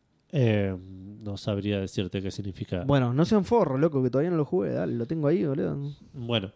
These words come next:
Speaker 1: lo dieron grat-, lo dan gratis ahora, así que agarralo y
Speaker 2: Sí,
Speaker 1: probalo.
Speaker 2: sí, ya lo tengo, ya lo
Speaker 1: ¿En
Speaker 2: pagué.
Speaker 1: serio?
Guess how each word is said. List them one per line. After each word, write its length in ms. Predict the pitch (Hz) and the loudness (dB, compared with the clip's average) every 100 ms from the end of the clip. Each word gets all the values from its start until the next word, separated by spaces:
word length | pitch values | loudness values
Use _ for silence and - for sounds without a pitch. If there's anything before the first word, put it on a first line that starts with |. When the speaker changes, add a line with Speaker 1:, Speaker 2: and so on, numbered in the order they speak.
| _ - | _ 4
Speaker 1:
lo 200 | 135 151 | 6 6
dieron 200 | 160 160 | 6 4
grat-, 180 | 123 123 | 4 6
lo 120 | 139 | 6
dan 100 | 151 | 6
gratis 300 | 131 98 107 | 2 0 0
ahora, 160 | 98 | -2
así 120 | 90 113 | -2 -2
que 120 | 110 | 0
agarralo 360 | 107 120 143 | 0 2 4
y 40 | 147 | 4
Speaker 2:
Sí, 60 | |
Speaker 1:
probalo. 360 | 113 104 95 87 | 4 4 2 0
Speaker 2:
sí, 380 | - - 131 110 | -4 2 2 2
ya 160 | - 131 | 2 2
lo 100 | 101 | 2
tengo, 340 | 85 87 80 | -2 -4 -4
ya 180 | 113 123 | -2 -2
lo 60 | |
Speaker 1:
¿En 40 | 110 | 2
Speaker 2:
pagué. 120 | 135 | 2
Speaker 1:
serio? 200 | 156 | 0